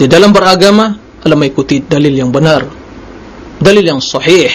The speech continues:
kebenaran. Ya. Bukan mencari, ya, pembenaran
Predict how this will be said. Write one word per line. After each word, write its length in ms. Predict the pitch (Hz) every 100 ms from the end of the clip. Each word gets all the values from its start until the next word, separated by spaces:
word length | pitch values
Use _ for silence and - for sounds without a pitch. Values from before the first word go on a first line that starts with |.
| - - - - - - -
kebenaran. 560 | - 139 139 175 196 151 120 - - - - - - - - - - - - - - -
Ya. 160 | 254 170 - - - - - - - - - - - 170
Bukan 480 | 220 226 262 294
mencari, 720 | 220 202 170 202 170 170 233 214 - - - - - - - -
ya, 240 | - 170 214 - - - - -
pembenaran 640 | 214 185 180 240 220 135